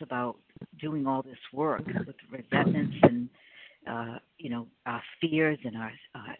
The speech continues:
inventory about our relationships. I really, I, you know, if I hadn't, th-, and this book is written in an order for a, a great reason, because if I just started off with this, that, you know, with this fourth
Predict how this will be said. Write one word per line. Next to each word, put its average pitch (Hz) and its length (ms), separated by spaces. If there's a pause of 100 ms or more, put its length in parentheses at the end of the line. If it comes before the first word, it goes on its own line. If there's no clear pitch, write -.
(120)
inventory 151 540
about 123 320
our 113 260
relationships. 143 720 (2250)
I 190 60
really, 254 400
I, 208 120 (320)
you 190 140
know, 160 260 (260)
if 190 80 (120)
I 180 280
hadn't, 233 400 (800)
th-, - 100 (140)
and 165 100 (120)
this 190 100 (120)
book 220 160
is 170 80 (120)
written 156 320
in 143 120
an 131 120
order 135 400
for 139 100
a, 131 320
a 147 60
great 131 300
reason, 131 320
because 139 260
if 143 140
I 233 200
just 202 200
started 160 320
off 147 240
with 139 160
this, 127 200 (600)
that, 156 100 (200)
you 156 120
know, 135 180 (160)
with 160 120
this 151 160 (260)
fourth 156 220